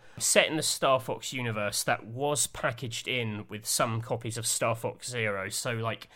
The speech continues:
you can feasibly get this outside of the store, but it's also a kind of, like, a bit of a Miyamoto passion project. It kind of grew out of a Wii U prototype that he was kind of hawking at E three,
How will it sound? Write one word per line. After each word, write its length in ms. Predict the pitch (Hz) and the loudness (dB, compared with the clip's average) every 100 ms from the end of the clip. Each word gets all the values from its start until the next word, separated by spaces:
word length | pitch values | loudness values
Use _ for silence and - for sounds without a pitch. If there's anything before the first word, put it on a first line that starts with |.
| - | -16
you 80 | - | -14
can 300 | - 185 180 | -2 4 4
feasibly 720 | 180 - 127 120 117 117 104 - | 4 -2 -2 -2 -2 -2 -2 -2
get 160 | 107 | -4
this 180 | 98 107 | -4 -4
outside 480 | 123 117 - 131 107 | 0 0 0 0 -2
of 100 | 98 | -6
the 100 | - | -10
store, 520 | 113 - 135 110 101 - - - - | -8 -6 -4 -2 -2 -6 -18 -20 -2
but 260 | - 151 - - - | 4 4 4 -10 -6
it's 200 | 165 135 | -4 -2
also 440 | 226 220 - 175 - | -2 2 4 4 2
a 80 | 139 | -2
kind 200 | 120 143 | 0 2
of, 80 | 113 | 2
like, 220 | 107 - - - - - | -2 -6 -14 -20 -16 -6
a 40 | |
bit 180 | 117 190 | 0 2
of 80 | 214 | 2
a 40 | 202 | 2
Miyamoto 680 | 175 165 147 147 - 127 | 4 4 4 2 0 -2
passion 400 | 113 143 120 135 | 4 4 4 -2
project. 540 | 117 143 123 127 - - | -4 -2 2 2 0 -6
It 100 | 87 | -8
kind 140 | 135 | -4
of 80 | 107 | -4
grew 300 | - 120 127 | -2 -2 4
out 180 | 123 120 | 6 6
of 160 | 120 117 | 2 0
a 100 | 104 | -2
Wii 280 | 101 117 110 | -2 -2 0
U 120 | 110 | -2
prototype 720 | 110 127 113 - - 113 95 - | -2 0 0 -2 0 0 0 -4
that 120 | - | -4
he 120 | 117 | -4
was 140 | 104 | -4
kind 180 | - 123 | -2 0
of 60 | 117 | 0
hawking 640 | - 120 110 - 110 110 | -2 -2 -2 0 0 2
at 200 | 113 110 - | 2 0 0
E 160 | 120 | 0
three, 460 | 113 - 110 107 110 | 0 -2 0 2 0